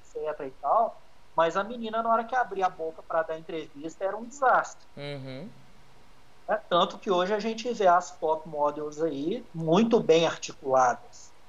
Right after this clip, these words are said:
Speaker 1: E, e isso a gente traz pro nosso meio. A gente não tá procurando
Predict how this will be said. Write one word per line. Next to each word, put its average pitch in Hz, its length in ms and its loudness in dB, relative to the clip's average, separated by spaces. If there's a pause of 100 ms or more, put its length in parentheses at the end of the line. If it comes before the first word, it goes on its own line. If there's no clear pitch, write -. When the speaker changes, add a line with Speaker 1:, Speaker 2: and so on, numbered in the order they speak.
(1080)
Speaker 1:
E, 175 840 4
e 196 320 2
isso 269 200 2
a 185 60 2
gente 196 280 -4
traz 180 380 2
pro 226 180 -10
nosso 220 320 -10
meio. 190 400 -10 (260)
A 160 80 -6
gente 185 300 -8
não 226 160 -2
tá 240 140 4
procurando 185 840 -2